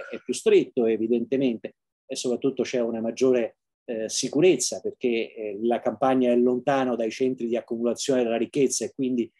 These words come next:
inevitabilmente meno soggetta a, a saccheggi e scorrerie. Eh, la popolazione stessa poi s-, diminuisce, eh, per ragioni anche di carattere, eh, di carattere diverso, eh,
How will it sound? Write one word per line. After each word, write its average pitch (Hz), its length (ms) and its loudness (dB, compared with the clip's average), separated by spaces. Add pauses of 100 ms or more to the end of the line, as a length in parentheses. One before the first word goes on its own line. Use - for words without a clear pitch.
(140)
inevitabilmente 123 880 2
meno 135 240 0
soggetta 127 760 -4 (320)
a, 123 200 -4
a 131 80 -10
saccheggi 131 500 0
e - 20 4
scorrerie. 143 680 2 (1300)
Eh, 165 160 4
la 202 160 4
popolazione 190 720 4
stessa - 520 0
poi 170 300 4
s-, - 200 -4
diminuisce, 202 1080 -2
eh, 123 360 -10
per 175 220 4
ragioni 135 540 0
anche 135 320 -2
di 117 120 -4
carattere, 123 800 -2
eh, 107 480 -8
di 110 120 -12
carattere 113 400 0
diverso, 123 720 0
eh, 98 680 -20